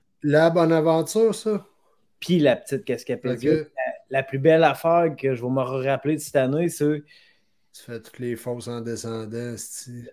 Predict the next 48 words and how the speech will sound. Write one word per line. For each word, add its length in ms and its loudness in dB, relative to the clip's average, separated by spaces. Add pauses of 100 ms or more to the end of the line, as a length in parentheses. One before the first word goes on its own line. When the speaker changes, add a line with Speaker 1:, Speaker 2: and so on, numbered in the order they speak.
(160)
Speaker 2:
Écoute 280 -4
ça, 180 -4
man, 220 -4
dernière 340 0
journée 260 0
de 60 -4
vacances, 580 0
on 140 -4
est 80 -4
sur 140 0
la 80 4
plus 140 -6
belle 180 4
rivière, 580 2
mais 80 -4
on 80 -2
est 120 -8
en 120 0
famille, 600 -2
puis 160 -10
là, 240 4
Hugues 220 0
est 40 0
parti 320 -6
avec 140 0
sa 160 0
blonde, 320 0
c'est 80 -4
une 80 -2
autre 180 -2
affaire, 300 0
puis 100 -2
on 80 -4
est 80 -8
comme 200 0
en 120 -2
petite 260 -16
famille, 360 2
on 80 0
va-tu 260 -8
pêcher 360 4
le 40 -4
saumon 340 -2
pareil, 380 0
en 140 -4
famille? 480 0
Ouais, 500 6
ouais. 280 -2